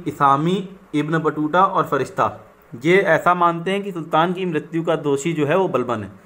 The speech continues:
मतलब बलबन ने ही सुल्तान की, अ, किसी तरह से हत्या की है, ये ऐसा मानते हैं। एक ही ऐसी पुस्तक है तारीख़ मुबारक शाही जो कि,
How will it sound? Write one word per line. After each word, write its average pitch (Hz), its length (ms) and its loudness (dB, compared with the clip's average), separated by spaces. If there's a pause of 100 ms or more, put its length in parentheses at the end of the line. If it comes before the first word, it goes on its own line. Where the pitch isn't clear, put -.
(340)
मतलब 147 240 -2
बलबन 147 340 2
ने 175 120 -2
ही 175 140 0
सुल्तान 151 440 -2
की, 180 240 -10
अ, 277 140 -12 (1000)
किसी 160 200 0
तरह 156 220 2
से 160 180 2
हत्या 160 340 2
की 156 180 -6
है, 202 240 -4 (100)
ये 147 160 -4
ऐसा 147 200 0
मानते 117 340 -6
हैं। 98 220 -16 (340)
एक 156 160 0
ही 214 160 0
ऐसी 202 220 2
पुस्तक 196 440 -2
है 202 80 0
तारीख़ 151 420 2
मुबारक 151 380 2
शाही 131 360 -6 (880)
जो 135 120 -4
कि, 143 520 0